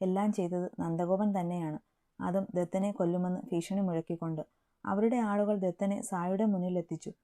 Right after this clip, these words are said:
അപ്പോഴും മഹാദേവും ശിവശങ്കറും അവരുടെ കയ്യിൽ അകപ്പെട്ടതുപോലെ തന്നെ അഭിനയിച്ചു.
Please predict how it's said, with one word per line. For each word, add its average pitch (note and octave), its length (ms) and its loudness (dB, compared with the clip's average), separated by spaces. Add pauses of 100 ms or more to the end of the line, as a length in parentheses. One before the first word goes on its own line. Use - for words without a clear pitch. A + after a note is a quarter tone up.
(340)
അപ്പോഴും F#3 440 2
മഹാദേവും F3+ 540 0
ശിവശങ്കറും F3 680 -4
അവരുടെ F3+ 320 0
കയ്യിൽ F3+ 320 0
അകപ്പെട്ടതുപോലെ F3+ 760 -2
തന്നെ F#3 280 -2
അഭിനയിച്ചു. E3+ 540 -4